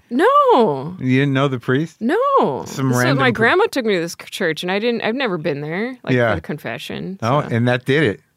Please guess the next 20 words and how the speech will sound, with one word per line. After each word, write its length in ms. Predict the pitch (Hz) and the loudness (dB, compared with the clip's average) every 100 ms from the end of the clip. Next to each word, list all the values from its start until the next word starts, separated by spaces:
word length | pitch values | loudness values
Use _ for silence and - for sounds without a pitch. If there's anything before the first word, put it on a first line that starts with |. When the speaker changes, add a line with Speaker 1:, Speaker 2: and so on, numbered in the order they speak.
| - | -10
Speaker 1:
That 180 | 208 220 | -8 -4
did 180 | 202 | -2
it. 60 | 381 | -2
I 100 | 165 | -2
was 120 | 170 | -4
like, 160 | 170 160 | -6 -8
"I 100 | 214 | -10
don't, 340 | 320 240 - - | -10 -10 -12 -14
I 140 | 175 | -10
don't 180 | 233 196 | -8 -8
think 220 | 131 190 | -10 -10
so." 100 | - | -4
Speaker 2:
Pushed 260 | 147 131 - | -2 -2 -2
you 140 | 139 | 0
out 200 | 117 127 | 0 0
of 80 | 139 | 0
the 120 | 131 | 0
entire 460 | 127 127 127 127 127 | 0 -2 0 2 2
game. 640 | 110 120 123 107 87 80 78 | 2 0 2 0 -2 -8 -12
Speaker 1:
Yeah. 640 | 190 208 226 220 220 220 | -2 2 4 2 2 0